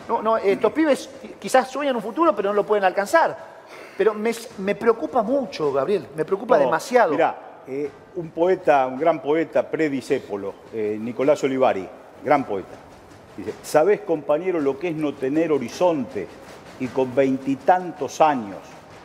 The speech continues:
Speaker 2: la mano, las manos se crispan en el vacío de los ideales y se alargan las brazadas de la fe".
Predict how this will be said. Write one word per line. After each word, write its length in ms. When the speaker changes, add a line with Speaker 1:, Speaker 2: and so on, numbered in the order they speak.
Speaker 2:
la 140
mano, 420
las 220
manos 340
se 160
crispan 480
en 100
el 120
vacío 320
de 80
los 220
ideales 380
y 80
se 160
alargan 480
las 120
brazadas 520
de 80
la 100
fe". 220